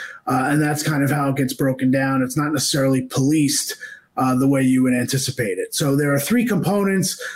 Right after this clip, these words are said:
Obviously, the media being here, you try to catch as much as you can, as many crumbs as you can get throughout the entire week. It starts with the prospects,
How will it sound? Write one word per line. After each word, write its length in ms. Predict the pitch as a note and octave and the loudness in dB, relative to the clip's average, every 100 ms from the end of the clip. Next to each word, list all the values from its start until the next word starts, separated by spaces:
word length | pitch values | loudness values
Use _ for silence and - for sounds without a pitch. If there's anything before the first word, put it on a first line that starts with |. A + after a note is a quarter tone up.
| - - _ - | -16 -20 _ -6
Obviously, 460 | F#3 F#3+ F#3+ G3 F#3 | -2 0 0 0 2
the 80 | |
media 340 | E3+ G3 G3 F3+ | 2 2 2 2
being 320 | F3 F#3+ F#3 | 2 2 2
here, 500 | F3+ G3 F#3+ F3+ - - - - C3 - _ _ _ _ _ | 2 2 0 -2 -4 -14 -16 -10 -10 -12 _ _ _ _ _
you 140 | C#3+ | -2
try 240 | C#3 F#3+ F3 | 0 0 0
to 80 | E3+ | -2
catch 580 | F#3 F3 F3 - - - | -2 -2 -2 -6 -8 -6
as 140 | C#3 | -2
much 260 | C#3 G3 F#3+ | 0 0 0
as 100 | D#3+ | 0
you 100 | F3 | 0
can, 380 | F3+ F#3+ F#3 F3+ | -2 0 0 0
as 180 | D3 C3 | 0 0
many 380 | E3+ F#3 - _ | 0 -2 -4 _
crumbs 400 | - F#3+ G#3 G#3 | -6 -2 2 2
as 160 | F#3 F3+ | 2 2
you 120 | F#3 | 0
can 160 | - G3 | 2 2
get 380 | G3+ D#3+ B2 - - - - _ - | 2 0 -4 -10 -20 -20 -20 _ -4
throughout 340 | E3+ D#3+ E3 | -2 0 0
the 100 | D#3+ | 0
entire 420 | D#3 D#3 F3 D#3+ | 0 0 0 0
week. 380 | C#3+ F#3 F#3 - - - - - | 2 2 0 -4 -10 -14 -18 -14
It 80 | - | -6
starts 320 | - D#3 D#3+ | -2 0 0
with 100 | D3+ | -2
the 60 | C#3 | -2
prospects, 960 | F3 F#3+ F#3 - F#3+ F3+ - - - | -2 -2 -2 0 -2 -2 -4 -8 -10